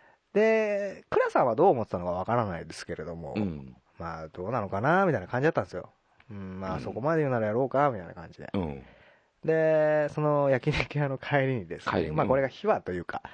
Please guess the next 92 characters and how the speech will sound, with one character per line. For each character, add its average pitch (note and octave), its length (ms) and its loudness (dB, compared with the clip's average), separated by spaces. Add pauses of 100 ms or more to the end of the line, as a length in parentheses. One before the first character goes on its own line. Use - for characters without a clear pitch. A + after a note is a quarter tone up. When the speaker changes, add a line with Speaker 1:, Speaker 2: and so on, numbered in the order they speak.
Speaker 2:
う - 20 -4
ん。 D2+ 100 -6
Speaker 1:
こ B2 120 2
ん - 20 2
な D3+ 80 0
こ F3 80 6
と D#3+ 60 2
が G#2+ 60 -2
あ B2 40 -4
っ - 40 -8
た G#2+ 120 -2
ん F#2+ 40 -4
だ F#2 60 -6
よ F#2 40 -6
っ - 20 -6
て - 80 -12
話 G#2+ 260 -6
な G2+ 60 -4
ん F2 60 -6
で E2 80 -10
す - 60 -10
け E2 80 -4
れ D#2+ 40 -8
ど D#2 100 -10
も、 E2+ 120 -10
Speaker 2:
う - 40 -20
ん。 - 40 -20 (360)
Speaker 1:
そ A2 100 -8
の、 D#2+ 580 -14 (480)
車 F#3+ 260 4
の F3+ 80 4
中 D#3+ 160 2
で F2 60 -8
三 G#2 220 -4
人 F#2 140 -6
で、 - 160 -10 (120)
Speaker 2:
三 F2 160 -4
人 D#2+ 100 -6
で。 D2+ 60 -4
う E2+ 80 -2
ん。 E2 60 -4
Speaker 1:
ザ F#3+ 100 2
ッ G3+ 40 -4
ク - 100 -10
さ A2+ 80 2
ん F2 40 -6
が E2 80 -8
運 F2 60 -8
転 F2 180 -10
し - 80 -10
て E2+ 80 -10
て D2 80 -14
で - 60 -20
す - 120 -20
ね。 C3 200 -6
Speaker 2:
う B2+ 60 0
ん。 F2+ 180 -4 (680)
Speaker 1:
で、 B2 100 0
助 B2 80 4
手 A2 60 4
席 A2 220 2
倉 F#2+ 180 -2
さ E2+ 100 -12
ん、 - 60 -14 (100)
後 G#2+ 180 -4
ろ F#2 240 -4
が E2+ 460 -6 (100)
俺 F2 220 -6
で E2 80 -8
す - 80 -16
よ。 - 300 -16
Speaker 2:
う - 60 -8
ん。 C2 120 -10
Speaker 1:
ド - 100 -6
ク - 80 -14
プ - 80 -8
ル E2 60 -6
が D#2+ 80 -10
い D2 80 -16
て。 - 160 -14 (120)
Speaker 2:
は E2+ 180 -6
い。 B1+ 100 -14 (520)
Speaker 1:
で、 - 400 -12
ち - 120 -8
ょ - 20 -4
っ - 40 -6
と - 100 -16
さ、 D#2 340 -6
Speaker 2:
う - 40 -4
ん。 C#2+ 260 -12
Speaker 1:
一 B2 160 -8
回、 - 300 -4